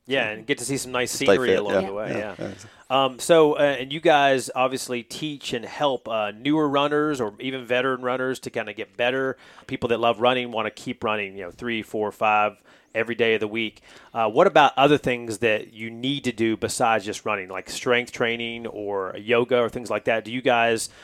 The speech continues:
Speaker 1: um, you know, uh, is that something important you think that you tell other runners about as well?
Speaker 2: Well, I can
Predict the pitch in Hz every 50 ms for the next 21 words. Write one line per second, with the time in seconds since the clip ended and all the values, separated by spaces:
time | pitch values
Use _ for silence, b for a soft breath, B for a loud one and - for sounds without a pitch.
0 | B B B B - 110 107 107 107 104 104 101 101 104 - 113 107 101 101 101
1 | - 104 104 - 113 123 - - - - - - - - 131 107 127 131 127 -
2 | 135 127 123 120 110 - - 131 123 120 117 120 113 - 127 123 120 117 - -
3 | - 117 - - 120 - - 127 - 113 110 110 107 113 113 113 110 101 113 107
4 | 107 107 104 104 95 95 104 104 107 113 120 127 - _ _ _ _ _ b b
5 | b b b b b - 98 92 92 95 110 123 - - 101 92 87 -